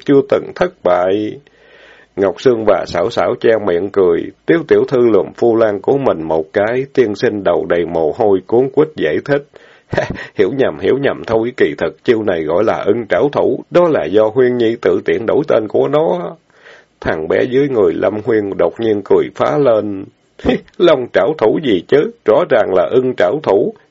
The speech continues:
cha ta đã nói với ta rồi." Lâm Huyên đại nộ. Long Trảo Thủ là đại danh, Ưng Trảo Thủ là tiểu danh.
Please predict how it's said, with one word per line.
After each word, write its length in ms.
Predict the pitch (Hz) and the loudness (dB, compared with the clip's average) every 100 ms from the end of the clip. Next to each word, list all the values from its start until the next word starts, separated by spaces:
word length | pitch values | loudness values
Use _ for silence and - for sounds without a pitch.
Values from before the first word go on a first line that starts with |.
| - | 0
cha 220 | 156 123 | 0 2
ta 380 | - 131 123 160 170 | 0 0 0 -2 0
đã 140 | 101 | 0
nói 240 | 139 156 190 | 0 -2 2
với 140 | 190 185 | 0 2
ta 140 | 135 110 104 | 2 2 2
rồi." 260 | 98 92 78 71 - _ - - - - | 2 2 -2 -6 -14 _ -20 -20 -16 -2
Lâm 200 | 117 113 110 | 0 0 0
Huyên 260 | 127 104 | -2 0
đại 220 | 98 76 90 | 0 0 -2
nộ. 420 | 87 80 82 101 - _ _ _ _ | -2 0 0 -2 -6 _ _ _ _
Long 260 | - 90 71 - | 0 2 0 -2
Trảo 200 | 95 165 | -2 0
Thủ 200 | 196 220 170 | 0 2 2
là 140 | 104 | 2
đại 220 | 95 80 123 | 2 0 0
danh, 240 | 127 120 120 - | 0 -2 -8 -2
Ưng 240 | 143 139 - | -2 0 -2
Trảo 180 | 92 - | -2 0
Thủ 200 | 113 151 | 0 2
là 220 | 143 87 82 | 2 0 0
tiểu 160 | 87 151 | 0 2
danh. 280 | 131 120 117 | 2 0 -4